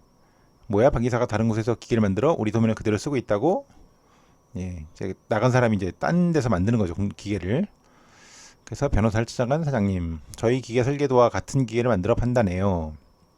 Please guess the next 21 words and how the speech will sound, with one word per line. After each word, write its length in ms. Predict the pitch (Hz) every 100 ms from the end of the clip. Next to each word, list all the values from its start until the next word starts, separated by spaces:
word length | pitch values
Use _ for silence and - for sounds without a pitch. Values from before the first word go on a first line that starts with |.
| _ _ _ _ - - - - -
같이 240 | 113 -
근무했던 340 | 143 131 123 117
사이지만 320 | 123 113 123
영업비밀을 400 | 104 104 107 107
침해당해 540 | - 127 117 101 104
큰 240 | 113 143 143
피해를 260 | - 131
볼 100 | 113
상황이니 520 | 110 120 113 104 143 170
참을 220 | - 135
수 100 | 123
없습니다." 480 | - 98 92 101 - - _ _ _ _ -
라는 180 | 107 113
거고요. 580 | 107 101 107 90 120 156 - _ _ _ _ - - - - - - - _ 127
이제 480 | 110 101 98 101 - - _ - _
그 260 | - - -
재직자는 480 | 139 143 - 160
딴 260 | 151 202 196
변호사를 260 | 143 110 110
찾아간 260 | - 120
거죠. 320 | 95 90 147